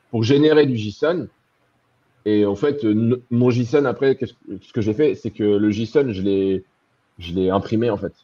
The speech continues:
J'ai print mon json et, euh, et, et parce que j'avais pas besoin de faire un call A P I, l'A P I, elle change pas. Donc, en fait, t'as besoin d'une machine, euh, qui fonctionne pour intégrer, euh,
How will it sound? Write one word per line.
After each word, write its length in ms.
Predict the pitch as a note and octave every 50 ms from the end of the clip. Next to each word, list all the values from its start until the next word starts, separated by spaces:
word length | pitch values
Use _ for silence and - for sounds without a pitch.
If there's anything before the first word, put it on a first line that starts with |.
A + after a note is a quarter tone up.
| _ _ _ _ _ _ _ _ _ _ _ _ _ _ _ -
J'ai 140 | F#2 G#2+
print 360 | - - - D#3 D3 C#3 C#3+ -
mon 140 | B2 A#2
json 480 | A2 G2+ A2+ G#2 - C#3+ D3 D3+ C3+ - - _
et, 120 | - F2+ F#2
euh, 720 | F#2+ F#2+ F#2 F#2 F#2 F#2 F#2 F#2 F2+ F2+ F2+ F2 F2+ F2 E2+ F2 - _ _ _ _ _ _ _ -
et, 340 | - F#2 F#2 - - G2
et 60 | F2+ D#2+
parce 180 | - A2 -
que 80 | - C3+
j'avais 140 | A2 B2 A2+
pas 140 | A#2+ C3
besoin 320 | B2+ B2 B2+ B2 A#2+ C#3 C#3
de 80 | C3
faire 140 | B2 - A#2
un 100 | A2+ A2+
call 160 | - - A#2
A 80 | A2 G#2+
P 160 | - C3+ D3
I, 240 | C#3+ B2 - - - _ _ _
l'A 140 | - A2 A2
P 140 | - B2+ C3
I, 20 |
elle 100 | B2 A2+
change 220 | G2+ A#2 G#2+ G2+ -
pas. 260 | - G2 - - _ _ _ _ _ _ _ _ _ _ _ _ _ _ _ _ _ _ _ _ _
Donc, 120 | G2+ G#2+ A2
en 100 | A#2+ A#2
fait, 200 | C3 D#3 C#3+ D3
t'as 120 | - D3
besoin 280 | A#2+ B2 B2+ B2+ C#3+ C#3
d'une 160 | C#3+ C3+ C3
machine, 520 | C3+ C3+ C#3 C3+ - D#3 D#3+ D#3 C#3 A2 - - _ _ _ _ _ _ _
euh, 460 | G2+ G#2 G#2 G#2 G#2 G#2 G#2 G#2 G#2+
qui 160 | G#2 - -
fonctionne 480 | A2 - C3+ C3+ B2 - - D3 C#3+ C3
pour 200 | A#2 A#2 A2+ A2
intégrer, 600 | A2+ A2 - B2+ A#2 A#2 B2 B2+ B2+ B2+ B2+ B2
euh, 220 | A#2 G2+ G2 F#2+